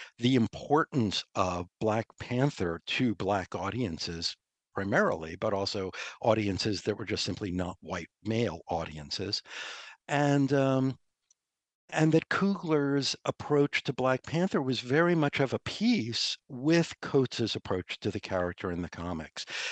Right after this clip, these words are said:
and to present this character incarnated by Chadwick Boseman,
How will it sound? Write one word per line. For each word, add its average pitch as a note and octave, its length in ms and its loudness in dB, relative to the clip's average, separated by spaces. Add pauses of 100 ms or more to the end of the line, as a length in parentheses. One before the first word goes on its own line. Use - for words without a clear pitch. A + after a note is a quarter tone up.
(160)
and C#3+ 240 4
to - 220 0
present C#3 640 2 (640)
this F#3+ 280 4
character D#3 840 0
incarnated B2+ 1200 0 (120)
by A#2 440 -2
Chadwick D#3+ 600 0
Boseman, A2+ 500 2